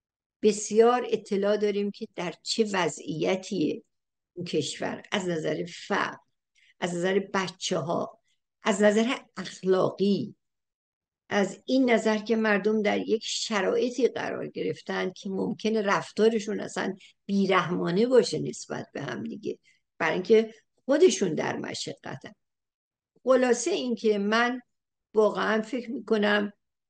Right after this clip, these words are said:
یه لحظه بود، اینجوری هم نبود که از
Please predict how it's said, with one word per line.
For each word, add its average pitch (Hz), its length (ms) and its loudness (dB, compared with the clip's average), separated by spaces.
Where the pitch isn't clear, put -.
یه 247 300 4
لحظه 226 640 6
بود، - 400 -4
اینجوری 208 400 0
هم 220 240 0
نبود 208 280 0
که 208 140 -10
از 185 240 -6